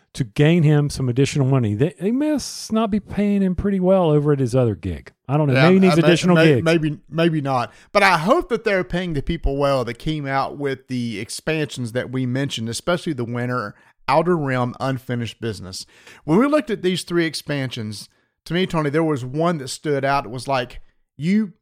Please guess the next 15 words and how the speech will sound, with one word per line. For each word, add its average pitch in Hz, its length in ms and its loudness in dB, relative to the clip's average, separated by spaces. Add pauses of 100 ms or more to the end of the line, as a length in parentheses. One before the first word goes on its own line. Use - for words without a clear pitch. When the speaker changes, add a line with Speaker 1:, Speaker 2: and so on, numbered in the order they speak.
Speaker 2:
have 190 280 -2
to 160 80 -6
have 147 260 -2
this 147 160 -10
expansion, 120 640 -8 (480)
and 151 180 -2
you 170 120 0
must 151 280 -2
play 147 260 0
this 127 260 -4
anytime 127 280 -6
you 110 100 -8
play 117 220 -4
this 104 200 -8
game. 98 400 -8